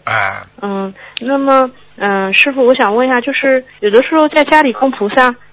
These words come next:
Speaker 2: 嗯，师父说菩萨来了，那如果家中气场不好的话，嗯，菩萨会不会也照样来加持啊？这有关系吗？
Speaker 1: 家中气场不好，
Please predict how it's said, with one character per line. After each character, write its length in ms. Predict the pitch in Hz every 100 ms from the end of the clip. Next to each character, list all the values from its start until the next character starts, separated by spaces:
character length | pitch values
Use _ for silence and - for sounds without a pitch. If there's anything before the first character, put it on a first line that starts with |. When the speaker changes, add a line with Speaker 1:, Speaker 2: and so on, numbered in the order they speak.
| -
Speaker 2:
嗯， 240 | 190 185
师 120 | -
父 100 | 262
说 160 | 262 277
菩 200 | 269 196
萨 160 | 208 269
来 180 | 185 185
了， 120 | 196 - - -
那 340 | - 262 311 262 - -
如 320 | 214 202 269
果 340 | 339 226 175 - -
家 200 | 311 294
中 200 | 311 311
气 60 | - 403
场 280 | 302 - 180
不 140 | 175 330
好 220 | - 185
的 100 | 180
话， 220 | 185 247 220 - -
嗯， 280 | - 180 175
菩 280 | - - 185
萨 240 | 190 269
会 180 | 240 -
不 120 | 233
会 400 | 226 254 208 196 -
也 160 | - 185 170 165 -
照 100 | 240
样 160 | 208 185
来 140 | 165
加 200 | 165 170
持 280 | - - -
啊？ 240 | - - _ _ _ _ _ -
这 100 | 233
有 80 | 185
关 220 | 185 185
系 180 | - 185
吗？ 200 | 160 - - _ _ _ -
Speaker 1:
家 280 | 202 196
中 360 | 196 202 202 190 - - -
气 240 | - 208 175
场 260 | 147 127
不 80 | 131
好， 400 | 147 120 101 -